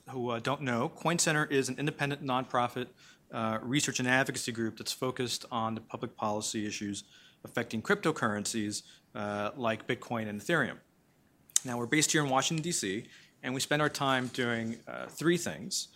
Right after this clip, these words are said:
Uh, the first is educating policymakers and the media about this technology through plain language backgrounders, primers like the one many of you,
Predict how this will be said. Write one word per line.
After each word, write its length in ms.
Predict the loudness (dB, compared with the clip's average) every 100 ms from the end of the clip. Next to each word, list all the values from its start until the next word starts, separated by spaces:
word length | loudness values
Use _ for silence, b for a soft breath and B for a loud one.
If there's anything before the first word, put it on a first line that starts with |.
| B B B _
Uh, 460 | -6 -6 -6 -6 -8
the 60 | -6
first 300 | 2 2 4
is 140 | 2
educating 400 | 2 2 2 2
policymakers 800 | 4 4 4 2 0 2 0 0
and 140 | 0 0
the 60 |
media 420 | 0 0 0 -2 -4 B B B
about 280 | 0 2 2
this 100 | 0
technology 680 | -2 2 4 4 2 -2 -4
through 500 | -6 0 2 2 0 B B _
plain 320 | 2 4 4
language 500 | 4 4 4 2 6
backgrounders, 640 | 8 10 8 6 6 4
primers 420 | 2 2 4 4 0
like 100 | -2
the 60 |
one 280 | 0 0 2
many 160 | 0 0
of 120 | 0
you, 200 | 0